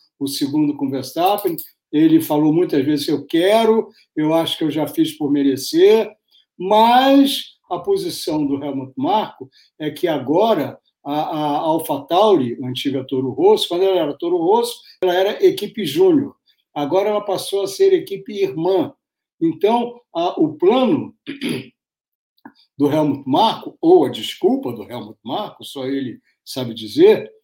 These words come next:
é transformar, é, a, a AlphaTauri numa equipe mais forte,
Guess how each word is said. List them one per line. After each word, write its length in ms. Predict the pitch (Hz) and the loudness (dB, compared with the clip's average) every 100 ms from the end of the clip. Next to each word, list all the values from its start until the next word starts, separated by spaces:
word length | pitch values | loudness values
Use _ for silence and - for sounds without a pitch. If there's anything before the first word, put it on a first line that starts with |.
| _ _ - | _ _ -8
é 140 | 151 156 | -4 0
transformar, 1080 | 185 214 208 208 147 127 151 226 127 127 _ - 139 | 2 0 2 2 2 2 2 2 2 -6 _ -18 -10
é, 60 | 143 | -8
a, 500 | 139 143 135 127 - _ _ | -8 -8 -8 -8 -12 _ _
a 80 | 127 | -2
AlphaTauri 720 | 147 156 156 135 - 202 180 | 2 2 2 -2 2 4 6
numa 140 | 156 151 | 6 4
equipe 300 | 143 196 185 | 2 -4 0
mais 280 | 214 247 - | 2 0 0
forte, 720 | 180 196 170 - - - | 4 4 4 -2 -10 -10